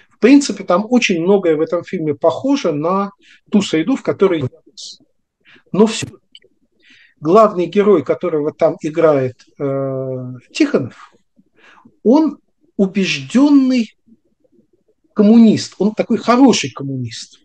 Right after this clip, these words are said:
э, антисталинист, антибюрократ. Он человек, который хочет привнести в головы своих учеников великие идеи. Он с убеждением,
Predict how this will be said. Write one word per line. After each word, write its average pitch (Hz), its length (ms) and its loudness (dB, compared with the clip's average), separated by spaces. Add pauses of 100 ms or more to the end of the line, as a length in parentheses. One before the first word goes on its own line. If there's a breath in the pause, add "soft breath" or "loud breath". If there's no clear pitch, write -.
(680 soft breath)
э, 151 600 0
антисталинист, 165 1200 -2
антибюрократ. 170 960 0 (680 loud breath)
Он 277 320 0
человек, 190 480 0
который 214 360 0
хочет - 480 -4
привнести 180 600 -6
в 175 80 -6
головы 185 360 2
своих 165 600 -4
учеников 196 640 -6
великие 202 420 -2
идеи. 135 360 -10 (1040 loud breath)
Он 277 320 2 (380)
с - 220 -14
убеждением, 214 760 2